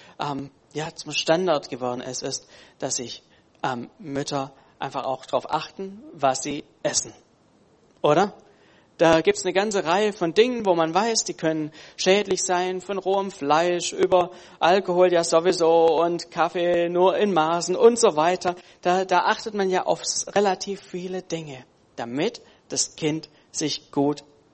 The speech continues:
ähm, entwickeln kann. Und, äh, viele Mütter achten dann besonders noch auf gesunde, ausgewogene Ernährung, was davor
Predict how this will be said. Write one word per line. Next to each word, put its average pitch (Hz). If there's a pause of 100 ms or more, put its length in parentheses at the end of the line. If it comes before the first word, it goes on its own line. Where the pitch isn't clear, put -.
(420)
ähm, 147
entwickeln 160
kann. 120
Und, 208 (300)
äh, 160
viele 208
Mütter 190
achten 170
dann 175
besonders 170
noch 170
auf 170
gesunde, 180
ausgewogene 190
Ernährung, 170
was 160
davor 165